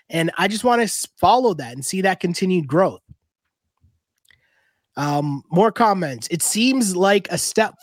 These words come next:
forward limiting Maxey and Embiid just to have, have them get those rebounds and get, and take care of the ball, pardon me." Yeah, turnovers were a problem for the Raps. And yeah, clearly after Maxey and Embiid go for thirty-four points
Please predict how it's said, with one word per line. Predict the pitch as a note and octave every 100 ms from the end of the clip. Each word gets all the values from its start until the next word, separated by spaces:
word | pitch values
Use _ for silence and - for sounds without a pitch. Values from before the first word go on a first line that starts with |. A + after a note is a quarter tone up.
| -
forward | G#3 A3 G#3 D3
limiting | E3 G3+ A3 G3+ D#3+
Maxey | D#3+ F3+ - F#3+
and | E3
Embiid | C#3 B2 D#3+ F#3+ F#3+ F3+ - - - C3+
just | D3 G3+
to | A3+
have, | F3+ F3 F3 D3 A#2+ D3 C#3+ _ -
have | F3+ F3
them | E3 C3+
get | F3 -
those | D3 B2+
rebounds | E3 F#3+ F#3 F#3+ F#3+ E3+
and | - D3+ B2+
get, | F3 - _ _ _ -
and | D#3 G3 F#3+
take | F#3 E3+
care | - D#3+
of | D3+
the | B2+
ball, | B2+ C#3 -
pardon | - A#2+ G#2+
me." | G2 F2 - - - -
Yeah, | E3 C#3+
turnovers | - G3+ A#3+ B3 A#3 F#3+
were | F#3+
a |
problem | F3 F3 F3 F#3
for | - E3+
the | E3+
Raps. | E3+ E3+ D#3+ -
And | F3+
yeah, | C#4 D4 A2 - - - _ -
clearly | G#3+ C4 C4 B3
after | F3 F#3+ - F#3
Maxey | D#3+ F3 - G#3 F3+
and | E3
Embiid | D3+ C#3 D#3 D#3 C#3
go | D3+ D#3+
for | D#3 E3 D3+ C#3+
thirty-four | - F3+ F3+ F#3 F3+ E3+
points | - E3+ D#3+ C#3+